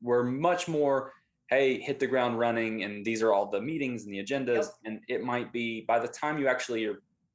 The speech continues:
Speaker 1: being paid to be there, your day is accounted for. And so
Speaker 2: Yeah.
Speaker 1: all of that, like, prep and all of the classroom organization, 'cause take down your classroom 'cause the floors have to be waxed,
Speaker 2: It,
Speaker 1: right?
Speaker 2: yes.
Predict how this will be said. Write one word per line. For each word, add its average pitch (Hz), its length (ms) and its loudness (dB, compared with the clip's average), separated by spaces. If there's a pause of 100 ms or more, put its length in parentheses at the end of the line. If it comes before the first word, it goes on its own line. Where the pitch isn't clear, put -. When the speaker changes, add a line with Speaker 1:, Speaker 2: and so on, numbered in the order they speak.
(420)
Speaker 1:
being 120 220 -2
paid 123 320 2
to 110 40 -10
be 117 200 -2
there, 135 380 2 (580)
your 127 160 2
day 117 220 4
is 110 100 4
accounted 104 440 -4
for. - 400 -10 (400)
And - 140 -6
so 117 200 4
Speaker 2:
Yeah. 113 120 2
Speaker 1:
all 131 480 6
of 113 120 -4
that, 107 340 4
like, 85 260 -4 (200)
prep 127 460 4 (200)
and 104 160 -6
all 117 340 4
of 113 160 -2
the 107 220 2
classroom 117 500 0
organization, 107 760 -4
'cause 98 280 -8 (500)
take - 220 -8
down 120 180 -2
your 123 100 -4
classroom 139 500 2
'cause 123 140 -2
the 127 80 -2
floors 135 360 2
have 117 180 4
to 107 60 -8
be 104 120 -6
waxed, 101 440 2
Speaker 2:
It, 151 60 -2
Speaker 1:
right? 110 140 4
Speaker 2:
yes. - 460 -4